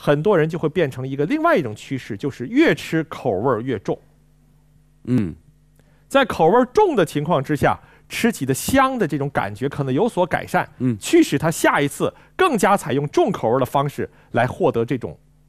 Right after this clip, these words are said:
Speaker 1: 改善的一个延续。这件事情我确实有体会的。
Speaker 2: 嗯。
Speaker 1: 呃，我家里有个亲人，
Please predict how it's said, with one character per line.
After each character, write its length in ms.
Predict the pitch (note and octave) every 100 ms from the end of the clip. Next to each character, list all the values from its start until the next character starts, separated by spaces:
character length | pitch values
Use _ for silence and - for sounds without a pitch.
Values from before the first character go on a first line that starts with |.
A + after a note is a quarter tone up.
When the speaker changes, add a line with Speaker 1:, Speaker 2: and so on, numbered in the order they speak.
| _ -
Speaker 1:
改 180 | A2 G2
善 180 | -
的 80 | A2
一 100 | G2
个 100 | F#2+
延 180 | G2+ F2
续。 240 | - D3 - _ _ _
这 100 | -
件 160 | A#3 F3+
事 100 | F3+
情 120 | D3+
我 100 | F2+
确 180 | - D#3+
实 120 | B2
有 100 | G2+
体 180 | - -
会 160 | - -
的。 80 | -
Speaker 2:
嗯。 140 | - F2 - - _ _ - _
Speaker 1:
呃， 540 | - B2 A#2 A2 A2 - _
我 120 | - C3
家 220 | G3 F#3
里 60 |
有 60 | C#3
个 60 | F#2+
亲 240 | - D3
人， 140 | A2